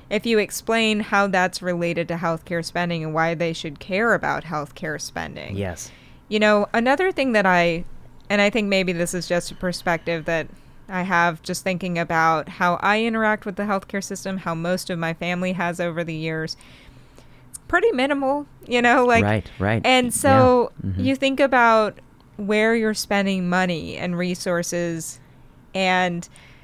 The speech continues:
Speaker 1: I just think that having so much of our collective money going towards health and health insurance,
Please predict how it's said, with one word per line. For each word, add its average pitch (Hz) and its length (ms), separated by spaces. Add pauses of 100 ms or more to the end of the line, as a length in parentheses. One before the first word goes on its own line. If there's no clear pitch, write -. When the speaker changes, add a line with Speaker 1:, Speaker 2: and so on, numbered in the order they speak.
(480)
Speaker 1:
I 277 160
just 294 280
think 269 220
that 220 140
having 208 340
so 208 340
much 190 400
of 190 120
our 170 160
collective 180 640
money 180 540
going 170 380
towards 170 400
health 220 640
and 190 180
health 208 280
insurance, 190 800